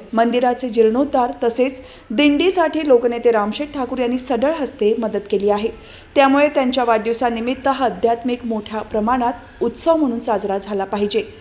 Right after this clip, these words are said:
यासाठी वारकरी संप्रदायातील व्यक्तींनी पुढाकार घेतला आहे. त्या संदर्भातील नियोजन बैठक आज दिनांक चोवीस मे रोजी खांदा कॉलनी येथे आमदार प्रशांत ठाकूर,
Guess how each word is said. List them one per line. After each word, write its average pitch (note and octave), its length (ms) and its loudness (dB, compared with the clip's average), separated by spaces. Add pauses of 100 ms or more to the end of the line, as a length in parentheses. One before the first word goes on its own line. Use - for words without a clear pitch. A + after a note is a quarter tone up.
(340)
यासाठी D4+ 440 4
वारकरी C4+ 480 2
संप्रदायातील A#3+ 760 0
व्यक्तींनी C#4 480 0
पुढाकार A3 480 -4
घेतला G#3+ 320 -4
आहे. G#3+ 180 -4 (420)
त्या C#4+ 140 6
संदर्भातील D4 680 2
नियोजन C4+ 400 2
बैठक B3+ 760 -4
आज C4+ 240 6
दिनांक D4+ 340 0
चोवीस C#4+ 600 0 (260)
मे C#4 280 4
रोजी A#3 420 2
खांदा A3 280 0
कॉलनी A3 340 2
येथे B3 240 -2
आमदार G#3+ 400 0
प्रशांत B3+ 500 -2
ठाकूर, C#4 300 -2